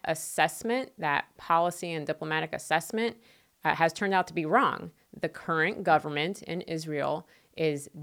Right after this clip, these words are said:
digging in harder and harder, no matter what any of the other governments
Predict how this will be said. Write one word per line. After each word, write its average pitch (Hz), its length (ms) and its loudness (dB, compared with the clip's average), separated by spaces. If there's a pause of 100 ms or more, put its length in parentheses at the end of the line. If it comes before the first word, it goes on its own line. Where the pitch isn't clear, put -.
(140)
digging 185 400 4
in 143 320 -2 (160)
harder 175 440 4
and 190 160 0
harder, 139 540 0 (380)
no 170 120 0
matter 147 360 2
what 160 420 4 (300)
any 196 340 4
of 143 140 0
the 147 120 -2
other 143 220 2
governments 143 640 -2